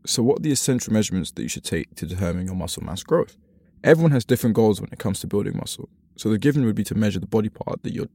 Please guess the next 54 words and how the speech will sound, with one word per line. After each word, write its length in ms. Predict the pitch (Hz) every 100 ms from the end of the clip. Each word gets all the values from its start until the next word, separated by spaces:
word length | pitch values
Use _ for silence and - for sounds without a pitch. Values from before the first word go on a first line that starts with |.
| -
focusing 380 | - - - -
on 100 | -
training. 320 | - - - -
That 180 | - -
being 200 | 104 98
said, 260 | - - - _ _
if 180 | - 120
your 80 |
goal 160 | 110 135
is 80 | 139
to 80 | 110
build 220 | 110 104
muscle, 420 | 104 101 - 107 -
it 120 | 95
is 100 | 104
definitely 400 | - 131 - 110
worth 220 | 104 104
comparing 360 | - 98 101 95
yourself 300 | 87 - 104
to 100 | -
your 80 | 107
chosen 360 | - 113 101 - -
ideal 360 | - 131 -
body 220 | - - -
ratio, 340 | - - - -
or 80 | 117
even 200 | 117 107
your 100 | -
estimated 460 | 110 - 104 95 -
natural 340 | - - -
size 320 | - 98 95
limit, 280 | - - _
to 100 | -
determine 340 | - 113 104
how 180 | 104 107
close 300 | - 107 101
you 100 | -
are 60 | -
to 120 | -
your 100 | -
goals. 360 | - - - _ -
Key 160 | 165
measurements 460 | 143 120 - 110 -
for 80 | -
strength 340 | - 98 -
and 60 | -
athletic 340 | - - -
performance. 540 | - - - - - _ _ _
If 160 | 151 -
bodybuilding 460 | 170 135 117 110 101
isn't 180 | 101
necessarily 420 | 95 92 - - 98
your 100 | -
thing, 380 | - - 196